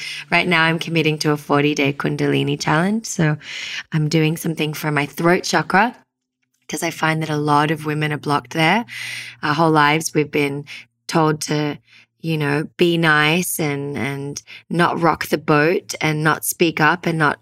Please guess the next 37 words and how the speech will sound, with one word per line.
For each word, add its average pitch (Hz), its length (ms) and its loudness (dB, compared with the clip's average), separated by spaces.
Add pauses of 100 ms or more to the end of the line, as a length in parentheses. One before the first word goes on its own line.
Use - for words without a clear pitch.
own 165 180 4
our 151 140 2
truths. 160 640 0 (480)
And 151 340 2
yeah, 214 300 4
and 170 120 2
I'm, 165 200 0
I, 160 340 2
I, 170 180 0
and 165 140 0
I'm 160 380 2
one 160 160 2
of 220 100 0
them. 143 260 -4
So 147 420 0 (460)
yeah, 170 160 2
I'm 156 120 0
doing 160 240 2
a 156 40 -2
forty-day 151 680 2
throat 160 420 0
chakra 151 640 -2 (540)
Kundalini 160 720 0
meditation, 151 640 0
which 151 180 -4
includes 156 400 -4
some 156 220 -2
wonderful 156 460 0
breath 143 280 -2
work, 147 260 -2
which - 200 -6
keeps - 260 -10
me 151 120 0
really 147 360 2
present 147 460 -6
and 151 100 -8
creative. - 640 -4